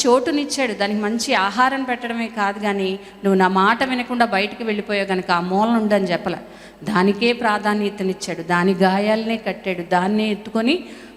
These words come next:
ముద్దాడాడు, దాన్నే మోసుకొని తీసుకొచ్చి మందలో పెట్టాడు. మనం సేవిస్తున్న దేవుడు కూడా అంతేనండి. ఒకవేళ పొరపాట్ల వల్ల ఈ లోకంలో ఉండే ఆ పరిస్థితుల వలన తప్పిపోతే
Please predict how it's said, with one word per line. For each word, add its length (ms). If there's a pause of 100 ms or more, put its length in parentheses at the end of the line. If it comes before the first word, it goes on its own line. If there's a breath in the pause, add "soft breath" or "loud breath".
ముద్దాడాడు, 600
దాన్నే 400
మోసుకొని 520
తీసుకొచ్చి 420
మందలో 380
పెట్టాడు. 540 (640 loud breath)
మనం 160
సేవిస్తున్న 540
దేవుడు 300
కూడా 200
అంతేనండి. 440
ఒకవేళ 460
పొరపాట్ల 580
వల్ల 460
ఈ 40
లోకంలో 480
ఉండే 320 (440 loud breath)
ఆ 40
పరిస్థితుల 580
వలన 280
తప్పిపోతే 840